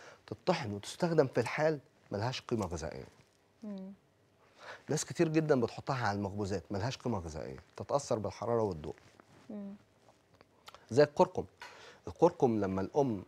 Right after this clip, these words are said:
Speaker 1: وهنتكلم عليه لسه قدام، الكركم لما الأم بتحطه على الرز ما خدتش منه غير تلوينه.
Speaker 2: بس.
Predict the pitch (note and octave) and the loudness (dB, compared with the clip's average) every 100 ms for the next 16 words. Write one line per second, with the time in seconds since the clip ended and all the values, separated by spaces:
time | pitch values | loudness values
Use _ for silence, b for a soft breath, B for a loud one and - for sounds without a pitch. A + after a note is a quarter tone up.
0 | - - F2 G#2 - C3 B2+ G#2+ B2 C#3 | -8 -6 -2 -2 2 4 4 4 4 2
1 | - G#2+ F#2+ G#2 F#2+ D#2+ - b b b | 2 0 0 0 -2 -2 -16 b b b
2 | b - D#3+ - C3+ A#2+ G#2 G#2 D3+ D3 | b 0 0 4 4 4 2 4 4 4
3 | A#2 - F3 C#3+ B2 D3+ E3 C#3 A2+ B2+ | 0 -4 2 4 4 4 2 0 -2 -2
4 | C#3+ C3+ D3 B2+ A2 A2+ A2 G#2+ F2+ D#2 | 0 2 4 2 0 0 2 0 -2 -8
5 | - - _ _ - - - G#3 A#3 | -20 -20 _ _ -20 -20 -10 0 0